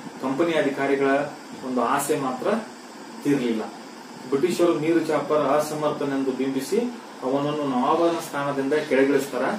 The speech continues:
ಅವನ ಅಳಿಯನಾಗಿರ್ತಕ್ಕಂಥ ಮೀರ್ ಖಾಸಿಂನನ್ನ ಬಂಗಾಳದ ನವಾಬನನ್ನಾಗಿ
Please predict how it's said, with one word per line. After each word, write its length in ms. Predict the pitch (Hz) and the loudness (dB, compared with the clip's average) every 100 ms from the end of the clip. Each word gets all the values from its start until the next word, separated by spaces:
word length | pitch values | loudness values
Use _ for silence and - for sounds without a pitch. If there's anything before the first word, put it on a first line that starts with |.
| - - - 131 | -8 -14 -10 -2
ಅವನ 200 | 143 156 | 0 2
ಅಳಿಯನಾಗಿರ್ತಕ್ಕಂಥ 960 | 135 151 170 165 151 151 143 143 139 | 4 6 6 4 2 2 0 -4 -2
ಮೀರ್ 460 | 151 135 156 180 - | -2 0 0 -2 -2
ಖಾಸಿಂನನ್ನ 540 | 143 135 156 139 135 | -2 0 -2 -2 -2
ಬಂಗಾಳದ 520 | 165 - 123 127 135 | -2 0 0 4 2
ನವಾಬನನ್ನಾಗಿ 840 | 131 123 120 120 117 117 113 - | 2 2 0 0 -2 -2 0 0